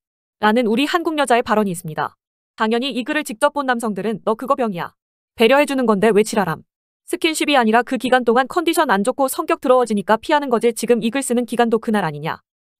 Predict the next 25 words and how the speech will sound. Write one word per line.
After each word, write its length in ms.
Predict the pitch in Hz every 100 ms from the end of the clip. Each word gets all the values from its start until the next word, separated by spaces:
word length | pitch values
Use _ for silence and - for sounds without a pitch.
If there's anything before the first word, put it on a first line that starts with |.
| 208
라는 200 | 220 254
말을 200 | 240 277
하게 180 | 302
됩니다. 380 | 233 180 160 123 _ _ _ _ -
자, 160 | 233
그리고 260 | 233 233 269
이 140 | 226
글은 260 | 240 294 277
좌파 320 | - 220 302
우파 280 | 262 220 247
이십 240 | 214 233
대, 80 | 262
삼십 300 | 262 320 339
대, 100 | 285
사십 260 | 285 302 -
대, 100 | 262
오십 300 | 214 233 -
대 100 | 262
커뮤니티 460 | - 339 330 320
가리지 300 | 285 226 208
않고 260 | 180 165 190 170
모든 200 | 226 269
곳에 200 | 254 -
퍼지게 280 | 311 311
되는데요. 440 | 240 180 156 160